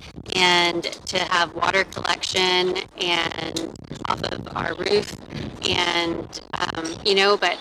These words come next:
some of those are really big budget items that we just can't do that right now. So, uh, that's okay. And I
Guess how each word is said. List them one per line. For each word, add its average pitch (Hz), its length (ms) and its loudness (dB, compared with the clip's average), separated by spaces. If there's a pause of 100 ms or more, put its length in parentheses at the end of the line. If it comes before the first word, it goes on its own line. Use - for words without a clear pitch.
(180)
some 214 160 0
of 220 80 2
those 196 240 4
are 180 140 -2
really 208 380 0
big 202 260 2
budget 190 260 2
items 233 520 4
that 175 400 4
we 208 400 2
just - 360 -6
can't 294 260 0
do 359 120 4
that 262 140 6
right 208 180 6
now. 170 240 2
So, 190 500 0 (400)
uh, 185 260 6
that's 208 200 -2
okay. 240 400 6
And 185 320 4
I 185 240 6